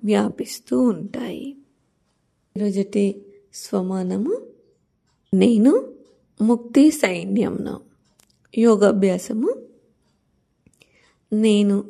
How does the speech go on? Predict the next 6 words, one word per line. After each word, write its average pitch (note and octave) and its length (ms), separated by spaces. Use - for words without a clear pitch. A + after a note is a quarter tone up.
ఆత్మను, G3+ 800
సర్వశక్తులతో B3+ 1300
సంపన్నుడను, G#3 880
సుప్రీం D4 600
కమాండర్ G3 760
మరియు A#3+ 560